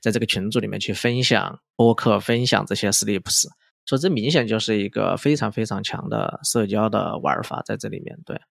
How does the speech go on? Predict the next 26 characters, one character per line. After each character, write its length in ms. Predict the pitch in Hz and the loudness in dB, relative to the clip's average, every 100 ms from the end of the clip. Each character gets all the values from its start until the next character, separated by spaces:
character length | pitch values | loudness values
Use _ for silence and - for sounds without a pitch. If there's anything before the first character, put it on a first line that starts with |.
| _ | _
所 120 | - | 6
以 60 | 165 | 8
说 140 | 151 | 8
Sleep 720 | 147 151 147 131 - - 107 104 | 4 4 6 6 4 2 2 2
它 180 | - | 0
就 180 | 117 113 | 2 2
是 280 | 104 117 107 - | 2 0 0 -4
叠 200 | - 101 | -4 -2
加 180 | 107 117 | 0 0
这 100 | 107 | 0
种 120 | 110 104 | -4 -4
player， 480 | - 117 120 113 - | 2 4 6 4 2
播 160 | 120 117 | 0 2
放 160 | 120 | 2
器， 200 | 113 - | 2 0
然 260 | 107 87 90 | -2 -4 -4
后 80 | 104 | -2
再 200 | 110 101 | 0 0
加 240 | 110 110 | 2 2
上 220 | 107 110 | 2 0
Sleeps， 800 | 104 113 123 110 - - - - | 0 0 2 2 2 0 -2 -6
再 140 | - 101 | -6 -2
加 180 | 110 | -2
上 180 | 107 107 | 0 0
社 280 | 107 - 110 | 0 0 0
交， 320 | - 110 120 | 2 2 2